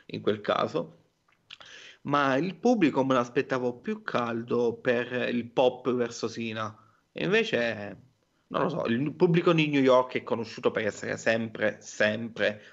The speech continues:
st-, strano e smart, eh, fin dai tempi che, in cui la divisione Mark e Smart ancora non si faceva bene,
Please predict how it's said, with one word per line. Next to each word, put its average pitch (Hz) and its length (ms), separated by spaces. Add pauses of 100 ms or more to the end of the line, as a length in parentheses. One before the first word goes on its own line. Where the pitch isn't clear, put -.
(140)
st-, - 300 (140)
strano 123 840
e 117 100
smart, 107 800 (480)
eh, 101 420
fin 117 280
dai 113 180
tempi 110 540
che, 107 160
in 107 260
cui 107 160
la 113 100
divisione 113 440
Mark 107 320
e 120 60
Smart 123 380
ancora 113 320
non 117 120
si 113 100
faceva 110 320
bene, 107 440